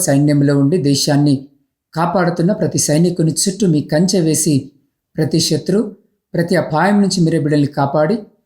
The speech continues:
వారిని, వారి కుటుంబాలను మీ శక్తివంతమైన రెక్కల చాటున భద్రపరచమని వేడుకొనుచున్నాం. దేవా, వృద్ధుల కొరకును, వితంతుల కొరకును, శ్రమలను అనుభవించిన బిడ్డలందరి కొరకు ప్రార్థిస్తున్నాం. ఈ రాత్రి బిడ్డలందరినీ జ్ఞాపకం చేసుకోండి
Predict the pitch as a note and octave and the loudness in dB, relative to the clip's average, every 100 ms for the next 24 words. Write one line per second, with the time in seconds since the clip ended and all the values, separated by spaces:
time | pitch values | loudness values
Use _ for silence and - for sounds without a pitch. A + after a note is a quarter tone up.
0 | _ - D3 D#3 F#3+ A#3 D#3+ D3+ D3 D3 | _ -6 -2 2 2 2 0 -2 -4 -2
1 | D3 C#3 C3+ C#3 C3+ - _ _ - D3+ | 0 2 2 2 0 -4 _ _ -6 -4
2 | - F3+ F3+ G3+ F#3 F3+ E3 D#3 C#3+ - | -2 -2 -2 -2 0 2 2 2 0 -2
3 | - _ _ - D#3 D3+ D#3+ D#3 - F3+ | -12 _ _ -4 -2 0 -2 -2 0 0
4 | F3+ E3 D#3+ C3+ D#3+ D#3+ C3+ - C#3 D#3+ | 0 0 0 0 -2 -2 -2 0 0 2
5 | D#3 C#3 - C3 B2+ D3 C#3+ C#3 - - | 0 -2 0 0 0 0 0 0 -2 -10
6 | _ _ _ C3+ C#3 E3 - - - _ | _ _ _ -4 0 0 -2 -8 -20 _
7 | - D#3 D3+ D3 - C#3+ - F#3+ - - | -6 -4 0 -2 0 -2 0 0 -2 -12
8 | _ _ D3+ D#3+ D#3 C#3+ D3 D3+ C#3+ E3 | _ _ -6 -2 0 0 -2 -2 -2 0
9 | G3+ - - _ - - D#3+ F3 G3+ G3 | -2 -4 -14 _ -10 -4 0 2 2 0
10 | F#3 D3 D#3+ F#3+ G3 F3+ F3+ G#3 E3 D#3 | -2 0 0 2 0 0 0 0 0 0
11 | D#3 F3 G3 E3+ - F#3+ D#3+ C3 C3 B2+ | 0 -2 -2 -2 -6 -4 -2 0 0 -2
12 | D3+ C#3+ C3+ - _ _ - C#3 D#3 F3+ | 0 0 -2 -6 _ _ -6 -2 0 -2
13 | - F#3+ D3 C#3 C#3 D#3+ E3 C#3+ D#3+ - | -4 -2 0 2 2 0 0 0 -2 -2
14 | D3+ B2+ C3+ - C#3 C3+ | -2 0 -2 -2 0 2